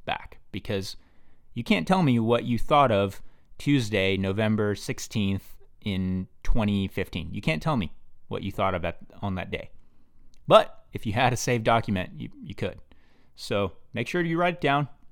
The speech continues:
Make sure that you record it. Make sure you document it in some way, shape, or form. Figure it out. Reverse engineer what it's gonna take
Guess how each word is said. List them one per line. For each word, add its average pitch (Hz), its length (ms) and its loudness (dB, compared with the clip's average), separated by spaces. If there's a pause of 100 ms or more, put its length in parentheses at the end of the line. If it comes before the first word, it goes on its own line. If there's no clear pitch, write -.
(180)
Make 101 220 -6
sure 127 480 0
that 107 360 0
you 101 120 -4
record 147 300 0
it. - 240 -6
Make - 100 -6
sure 113 260 -2
you 101 220 -2
document 120 400 0
it 127 120 -6
in 95 120 -4
some 123 220 -2
way, 120 100 2
shape, 113 240 -4
or - 40 -10
form. 131 340 0 (520)
Figure 123 240 2
it 117 60 4
out. 127 240 6 (440)
Reverse 117 340 0
engineer 113 420 4
what 110 140 2
it's - 80 -6
gonna 101 160 0
take 113 340 -2